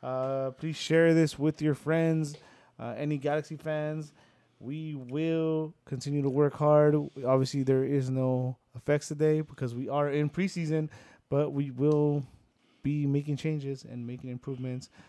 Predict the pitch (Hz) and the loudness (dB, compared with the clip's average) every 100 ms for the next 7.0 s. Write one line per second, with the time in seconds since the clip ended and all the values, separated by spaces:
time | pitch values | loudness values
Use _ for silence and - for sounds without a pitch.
0 | _ _ _ _ _ _ - 160 175 139 | _ _ _ _ _ _ -8 -4 -2 -2
1 | 113 - - 131 127 123 139 127 123 - | -4 -8 -12 -6 -4 -4 -2 -2 -4 0
2 | 151 143 156 147 147 156 160 160 156 156 | 0 2 -2 0 0 2 4 4 2 0
3 | - _ - 131 147 - 151 143 151 226 | -8 _ -10 -6 -4 -4 -2 0 2 2
4 | 196 160 165 147 147 147 156 151 151 143 | 4 2 -2 -4 -2 -2 -2 2 4 2
5 | 143 151 147 151 143 - 147 147 143 131 | 2 2 4 4 4 6 4 6 4 2
6 | 160 156 156 151 143 143 147 139 131 | 4 4 4 2 0 2 4 4 4